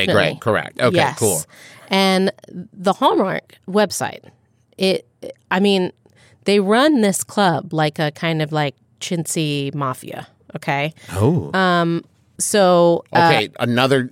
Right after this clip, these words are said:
Speaker 2: uh, another Travis Network movie coming up, The Christmas Mafia,
Speaker 1: The Christmas
Speaker 2: right?
Speaker 1: Mafia.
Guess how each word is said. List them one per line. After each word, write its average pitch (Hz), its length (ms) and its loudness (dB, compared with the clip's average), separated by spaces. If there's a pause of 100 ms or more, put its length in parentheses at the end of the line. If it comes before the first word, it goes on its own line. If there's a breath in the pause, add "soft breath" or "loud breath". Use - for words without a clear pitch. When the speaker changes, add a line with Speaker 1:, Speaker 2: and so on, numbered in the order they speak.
Speaker 2:
uh, 107 220 4 (140)
another 107 360 0
Travis 104 360 -4
Network 107 340 0
movie 101 300 -2
coming 87 300 -4
up, 80 280 -6
The 95 100 -6
Christmas 98 440 -4
Mafia, 85 340 -4
Speaker 1:
The 190 60 -2
Christmas - 320 -2
Speaker 2:
right? 127 320 4
Speaker 1:
Mafia. - 280 -2